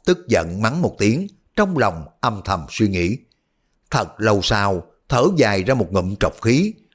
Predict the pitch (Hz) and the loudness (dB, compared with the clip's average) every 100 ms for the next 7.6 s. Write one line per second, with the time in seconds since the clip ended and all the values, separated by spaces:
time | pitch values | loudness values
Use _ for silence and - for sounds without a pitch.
0 | _ 190 156 127 156 - - 107 143 147 | _ 0 0 0 0 0 2 2 4 4
1 | 101 - 92 95 95 78 104 160 120 82 | 2 2 0 2 2 0 2 2 4 0
2 | 87 - _ _ _ _ _ - 104 98 | -2 -12 _ _ _ _ _ -2 2 2
3 | - 131 151 170 170 - _ - 101 113 | 2 4 4 4 -2 -12 _ -4 0 0
4 | 160 110 165 151 98 80 120 117 104 113 | 2 4 4 2 0 0 2 4 4 2
5 | 101 82 90 113 101 95 - _ _ 165 | 2 0 0 2 2 0 -8 _ _ 0
6 | 165 131 - - 107 170 165 131 151 87 | 0 0 -2 0 0 0 2 2 2 0
7 | 71 - _ _ - 120 | 0 -6 _ _ -2 -2